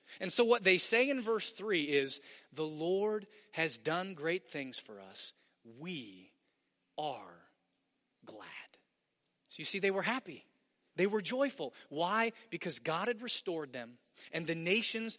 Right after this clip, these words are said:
were looking on at wonder, in wonder at God's work among Israel.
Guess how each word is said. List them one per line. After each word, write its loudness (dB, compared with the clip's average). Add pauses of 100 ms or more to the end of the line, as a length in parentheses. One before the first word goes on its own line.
(180)
were 0
looking 0
on 0
at -6
wonder, -6
in -2
wonder -8 (680)
at -6
God's -4
work -10
among -14
Israel. -12